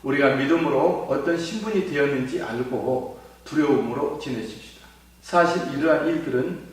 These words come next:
힘으로, 능으로 되기 어려울 것입니다. 그래서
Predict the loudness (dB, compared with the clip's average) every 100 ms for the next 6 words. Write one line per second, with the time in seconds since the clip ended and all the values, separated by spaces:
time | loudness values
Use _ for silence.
0 | -20 -10 -4 0 2 2 0 -4 -4 -4
1 | -4 -6 -8 -6 -4 -4 -4 -8 -14 -18
2 | -20 -20 -20 -20 -20 -20 -10 -8 -4 -2
3 | -2 -2 -8